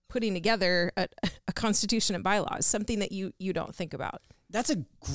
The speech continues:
Speaker 2: great point. Like, your heart comes out in these, and as rigid and as wooden as, like, bylaws feel,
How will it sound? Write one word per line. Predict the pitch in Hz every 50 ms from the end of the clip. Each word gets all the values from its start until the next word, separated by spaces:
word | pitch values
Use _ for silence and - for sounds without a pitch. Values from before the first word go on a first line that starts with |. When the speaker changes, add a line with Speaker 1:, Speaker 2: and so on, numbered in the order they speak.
| 143 139 131
Speaker 2:
great | 160 165 160 156 - -
point. | - - 147 139 123 113 - -
Like, | 131 127 110
your | - 131 139 143 139 175 202 220
heart | 208 - - 151 156 123 -
comes | - 151 147 147 135
out | 131 127 123 131
in | 131 127
these, | 127 131 123 139
and | 131
as | 147 147 135 135
rigid | 135 139 160 170 156 185 196 190 175
and | - 131 135 131
as | 127 127 113 113
wooden | 120 127 143 151 151 151 139 131
as, | 131 120 120
like, | 120 120 113 110 -
bylaws | 127 123 135 143 135 131 127 120 117 117 -
feel, | - - 190 214 208 156 120 117 117 113